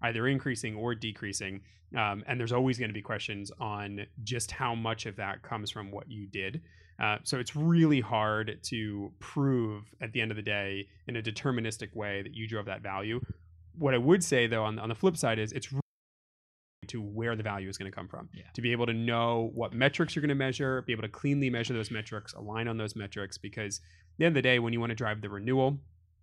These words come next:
Speaker 1: you wanna increase price, you wanna be able to tell the story in a very simple way where the business can look at it and go, "Yeah, I totally see that value." Um, but I would say that you don't wanna directly tether your price to that.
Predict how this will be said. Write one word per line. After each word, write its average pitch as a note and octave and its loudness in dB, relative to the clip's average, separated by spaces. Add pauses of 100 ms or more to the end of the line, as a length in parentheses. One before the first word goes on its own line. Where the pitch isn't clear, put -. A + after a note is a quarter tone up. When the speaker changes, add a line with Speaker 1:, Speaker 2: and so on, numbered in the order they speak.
(160)
Speaker 1:
you D3+ 4
wanna A2+ 6
increase A#2 2
price, G#2 -4
you A#2+ -4
wanna B2+ 2
be C3 0
able A#2 2
to A2 -6
tell A#2 -2
the A2+ -4
story G#2+ -6
in A2 -6
a G#2 -6
very G#2 -6
simple G#2+ -6
way G2+ -2 (180)
where B2+ 0
the A2+ 2
business A2+ 0
can A2 -6
look A2 -2
at G#2+ -4
it G2+ -6
and G2+ -8
go, G#2 -6
"Yeah, G#2 -4
I - -16 (120)
totally B2+ -2
see A2 0
that G2+ -6
value." A2 -2 (300)
Um, G#2+ 2
but A#2+ 4
I A#2+ 4
would A#2+ 0
say A#2+ 0
that G#2+ -2
you G#2+ -4
don't A#2+ 0
wanna G#2+ 0
directly G#2+ -4
tether G#2 -4
your F#2 -4
price F2+ -8
to - -14
that. - -10